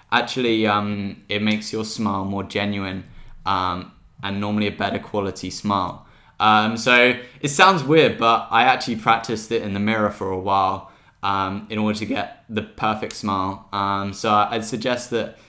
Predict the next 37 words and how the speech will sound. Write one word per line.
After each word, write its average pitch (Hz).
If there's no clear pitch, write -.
uh, 98
you 107
do, 101
uh, 95
it 110
with 107
yourself. 131
Maybe 110
you're 107
alone, 101
it 95
might 98
seem 101
a 95
bit 92
weird, 98
uh, 95
otherwise. 104
And, 131
um, 135
the 131
last 151
tip -
I 113
give, 107
um, 101
around 104
body 113
language 98
is 107
really 123
be 110
passionate 104
about 95
something. 92
If 139
you, 156